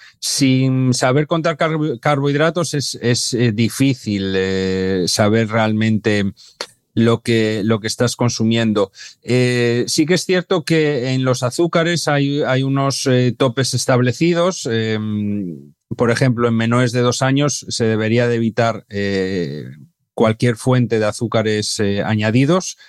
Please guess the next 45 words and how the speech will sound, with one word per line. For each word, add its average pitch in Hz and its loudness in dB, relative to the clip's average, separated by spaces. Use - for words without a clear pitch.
lo 107 -2
mismo 110 0
que 110 0
darles 110 0
edulcorantes, 135 0
darles 107 -2
azúcar, 170 -2
eh, 101 -2
de 101 -2
cero 123 2
a 127 0
dos 127 -2
años, 151 0
na-, 113 2
na-, 117 0
nada 127 2
de 120 0
nada 117 0
de 113 0
nada. 92 -2
Y 139 4
de 135 4
ahí 165 4
hasta 135 -2
los 127 2
dieciocho 139 -2
años 175 -2
hay 147 2
que 156 -2
intentar 147 2
reducir 143 0
al 127 2
máximo. 107 -2
Ahora 120 2
mismo 143 2
me 127 2
pillas, 143 0
no 127 2
me 135 0
sé 131 -2
cuál 127 2
es 117 -2
la 117 2
cifra 113 0
exacta, 160 0